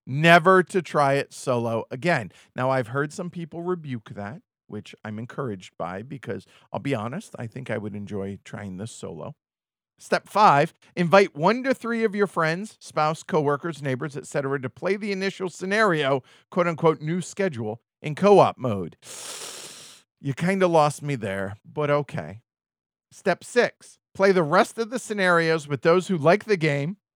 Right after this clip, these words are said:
Uh, play semi-co-op if you prefer. Okay, uh, maybe. Okay, a-, all right. And step seven, pretend competitive mode doesn't exist.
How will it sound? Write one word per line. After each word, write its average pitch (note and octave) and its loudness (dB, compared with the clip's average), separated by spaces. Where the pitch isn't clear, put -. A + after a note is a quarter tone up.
Uh, D#3+ 2
play G3+ 2
semi-co-op E3+ 0
if - -10
you C3 -4
prefer. A#2 -6
Okay, E4+ -8
uh, A#3+ -6
maybe. B3+ -8
Okay, - -16
a-, G#3+ -14
all - -4
right. G3 -6
And E3+ -8
step A#3 0
seven, D#3 -2
pretend A3+ -2
competitive B3 0
mode B3+ 4
doesn't G#3+ 2
exist. E3+ -2